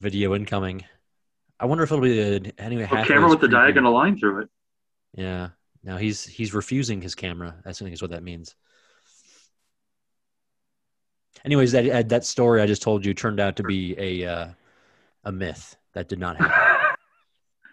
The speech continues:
Speaker 2: So a bunch of nerds in California did not have to jump over some fences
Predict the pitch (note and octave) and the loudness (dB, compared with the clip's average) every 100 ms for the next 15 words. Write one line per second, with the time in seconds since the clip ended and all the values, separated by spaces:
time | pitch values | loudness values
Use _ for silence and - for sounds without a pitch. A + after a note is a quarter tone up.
0 | - - C#3+ D#3+ D#3+ C#3+ B2+ C#3 C#3 C3 | -6 0 2 4 4 4 6 4 4 0
1 | B2+ C3 B2+ C3 C3 C3+ A#2+ A#2+ A2+ A#2 | 2 0 0 -2 -2 -2 -2 0 0 0
2 | B2 A#2+ B2+ A2+ G#2 _ _ _ _ _ | 0 -2 0 0 -2 _ _ _ _ _
3 | _ _ - C3 B2+ B2 B2+ - A2+ G#2+ | _ _ -4 -2 0 0 0 -2 -6 -2
4 | A2+ A#2 A#2+ A#2 - | -4 0 -2 -4 -12